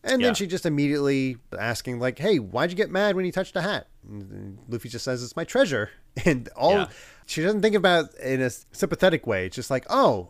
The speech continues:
Speaker 1: uh, is it jewels hidden in it or a treasure map?" And Luffy's just like, "Leave me alone. <laughs> Go away."
Speaker 2: <laughs> Yeah. Yeah.
Speaker 1: But then we get our introduction to Buggy.
Speaker 2: Oh,
Speaker 1: And
Speaker 2: this is a great scene.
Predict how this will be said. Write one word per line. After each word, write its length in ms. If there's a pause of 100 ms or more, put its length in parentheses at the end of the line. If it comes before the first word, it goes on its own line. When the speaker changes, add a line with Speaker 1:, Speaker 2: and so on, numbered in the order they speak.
Speaker 1:
uh, 440
is 100
it 100
jewels 360
hidden 180
in 100
it 160
or 60
a 60
treasure 360
map?" 360
And 420
Luffy's 320
just 160
like, 260 (300)
"Leave 180
me 140
alone. 460 (140)
<laughs> 160
Go 220
away." 440
Speaker 2:
<laughs> 20
Yeah. 880
Yeah. 340 (340)
Speaker 1:
But 340
then 160
we 80
get 160
our 80
introduction 600
to 300 (240)
Buggy. 520 (840)
Speaker 2:
Oh, 60
Speaker 1:
And 440
Speaker 2:
this 120
is 100
a 40
great 280
scene. 360